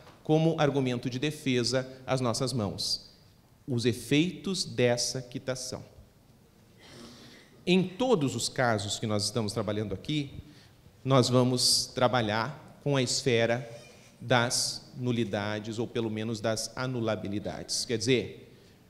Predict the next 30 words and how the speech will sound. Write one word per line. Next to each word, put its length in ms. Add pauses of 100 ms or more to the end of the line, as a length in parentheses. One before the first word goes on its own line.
(480)
tanto 400
lá 480 (140)
na 140
questão 340
do 80
P 120
D 140
V, 300
como 240
aqui, 460 (100)
o 60
que 160
vai 240
nos 160
interessar 640
e 20
o 60
que 100
vai 100
ser 180
possível, 800
me 180
parece, 600 (360)
num 120
primeiro 360
momento, 580 (340)
discernir 840
e 80
sindicar, 920
verificar, 1040